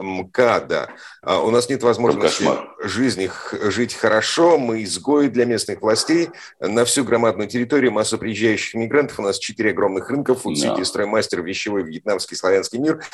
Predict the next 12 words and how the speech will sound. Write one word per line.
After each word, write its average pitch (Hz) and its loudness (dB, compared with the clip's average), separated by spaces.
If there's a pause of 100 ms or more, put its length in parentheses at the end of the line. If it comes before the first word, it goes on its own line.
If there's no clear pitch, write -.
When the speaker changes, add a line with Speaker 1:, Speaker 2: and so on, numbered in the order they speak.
Speaker 1:
захвативший 127 2
дорогу 117 4
на 107 0
Калужское 113 0
шоссе, 120 2
взимающий 104 -2
плату 131 0
за 98 0
проезд 95 0
по 110 4
ужасному 95 -2
покрытию, 120 0